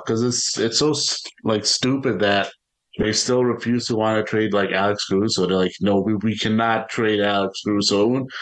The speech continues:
I love Alex Caruso, but how is Alex Caruso untradeable? Like, uh, or no, on the no t-,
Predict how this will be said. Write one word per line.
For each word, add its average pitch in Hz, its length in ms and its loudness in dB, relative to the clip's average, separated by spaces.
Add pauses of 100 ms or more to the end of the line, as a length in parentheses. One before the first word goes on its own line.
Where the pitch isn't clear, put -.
(320)
I 254 120 2
love 247 320 4
Alex 127 380 0
Caruso, 104 360 -2
but 123 140 2
how 208 260 2
is 214 120 0
Alex 156 480 2
Caruso 127 480 0
untradeable? 104 840 0
Like, 92 240 2 (800)
uh, 117 260 0
or 117 260 2
no, 120 240 2
on 120 200 2
the 117 160 2
no 117 240 2
t-, 120 60 -12